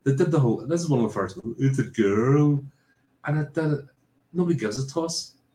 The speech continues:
But they tried to make a thing about it and put people off, but the storyline was actually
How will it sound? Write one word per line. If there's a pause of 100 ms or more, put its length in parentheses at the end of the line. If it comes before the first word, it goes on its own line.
(1000)
But
they
tried
to
make
a
thing
about
it (680)
and (1160)
put
people
off,
but
the
storyline
was
actually